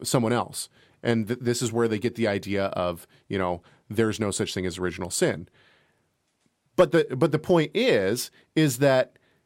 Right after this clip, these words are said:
if that's the case, then Yeshua's atonement could not be accounted to us either. And this is where Paul,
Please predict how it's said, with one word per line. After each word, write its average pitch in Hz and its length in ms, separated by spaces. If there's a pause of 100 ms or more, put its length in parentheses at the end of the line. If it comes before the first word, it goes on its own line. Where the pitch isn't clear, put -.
(320)
if 139 120
that's 247 220
the 170 80
case, 127 380
then 143 160
Yeshua's 160 560
atonement 131 580 (460)
could 147 160
not 143 260
be 123 300 (1000)
accounted 139 440
to 131 120
us 113 240 (460)
either. 151 400 (240)
And 139 120
this 226 160
is 170 140
where 131 240 (540)
Paul, 147 520